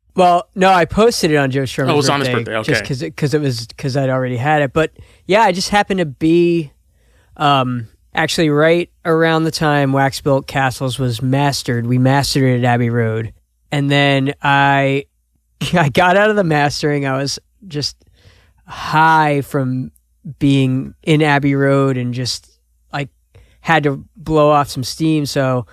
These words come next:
Speaker 1: just was walking around and then ended up in, in the neighborhood, uh, that a friend of mine lived in. So we kinda just walked around Camden Yards and got, uh, just got some food and just hung out. And, uh,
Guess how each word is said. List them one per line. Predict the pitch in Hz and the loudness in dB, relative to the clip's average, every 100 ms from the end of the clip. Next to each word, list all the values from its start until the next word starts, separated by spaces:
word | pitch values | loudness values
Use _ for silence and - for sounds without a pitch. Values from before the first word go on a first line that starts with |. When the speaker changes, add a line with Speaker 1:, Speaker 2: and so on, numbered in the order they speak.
| _ _ _ - | _ _ _ -8
Speaker 1:
just | 160 131 | -6 -4
was | 139 | -2
walking | 160 185 185 196 | 2 2 2 0
around | 160 147 143 143 139 - | 2 2 2 2 0 -4
and | 156 143 | -4 0
then | 143 139 | 2 0
ended | 151 160 160 | 0 0 2
up | 147 | 0
in, | 156 131 143 | 0 -2 -4
in | 160 | -4
the | 135 | -2
neighborhood, | 135 143 143 139 139 | 0 0 2 0 -2
uh, | - 139 139 160 156 | -4 -4 -4 -8 -10
that | 151 | -10
a | 143 | -4
friend | 190 202 | -2 0
of | |
mine | 170 139 135 | 2 2 0
lived | 131 127 | -2 -2
in. | 131 127 - _ _ _ _ | -4 -6 -10 _ _ _ _
So | - - 165 151 143 143 - | -10 -2 2 4 4 2 -2
we | 165 151 147 | 0 2 2
kinda | - 175 165 | 0 0 0
just | 151 - | 0 0
walked | 156 147 156 | 0 2 0
around | 139 135 | 0 0
Camden | - 143 135 131 | 0 0 0 0
Yards | 131 135 131 123 | 2 2 2 0
and | 127 123 | -4 -2
got, | 127 127 - _ _ _ | -2 -2 -6 _ _ _
uh, | 147 131 120 117 - _ | -6 -4 -4 -6 -10 _
just | - - | -14 -6
got | 208 - | -4 -2
some | 151 | -4
food | - 165 156 156 151 | -4 0 2 4 4
and | 143 131 | 2 -2
just | 139 | -4
hung | - 160 143 | -2 -2 0
out. | 143 143 143 - _ _ | 2 2 0 -4 _ _
And, | 156 139 135 | -4 -2 0
uh, | 135 131 127 | 0 0 -2